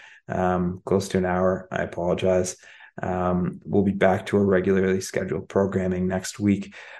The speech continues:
But, you know, based on the significant amount of people that really wanted me to, to, to cover this topic, um, and potentially bring in some of my own opinions and some of my own thoughts, hopefully this helped. If you have any questions, you wanna reach out, you wanna shout at me about something I said,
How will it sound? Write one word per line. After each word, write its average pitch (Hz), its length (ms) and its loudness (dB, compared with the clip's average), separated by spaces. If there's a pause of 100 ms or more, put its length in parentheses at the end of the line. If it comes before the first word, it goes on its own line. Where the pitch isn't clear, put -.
(120)
But, 107 380 4
you 110 100 2
know, 107 100 6
based 107 380 4
on 101 500 2
the 101 120 -4
significant 98 500 0
amount 95 180 2
of 95 60 -10
people 95 280 0
that 95 240 0 (120)
really 101 320 0
wanted 95 500 -4 (320)
me 98 240 -2
to, 95 360 0
to, - 160 -2
to - 120 -12
cover 98 240 2
this 98 140 0
topic, 95 480 0 (340)
um, 92 540 0
and 104 100 0
potentially 104 460 2
bring 190 220 0
in 196 100 2
some 190 160 -2
of 185 80 -2
my 180 160 -4
own 139 160 2
opinions 98 480 0
and 90 100 -2
some 90 160 -4
of 90 80 -2
my 90 200 -4
own 95 280 0
thoughts, 98 440 -2 (200)
hopefully 107 360 2
this 101 200 0
helped. 101 360 0 (240)
If 110 160 -6
you 120 80 2
have 127 160 2
any 123 140 0
questions, 107 640 -2
you 92 60 0
wanna 95 160 0
reach 98 220 0
out, 98 160 2
you 92 80 -4
wanna 90 160 -4
shout 92 240 0
at 90 80 -2
me 92 100 -2
about 87 220 -4
something 92 320 -6
I 92 40 -8
said, 90 480 0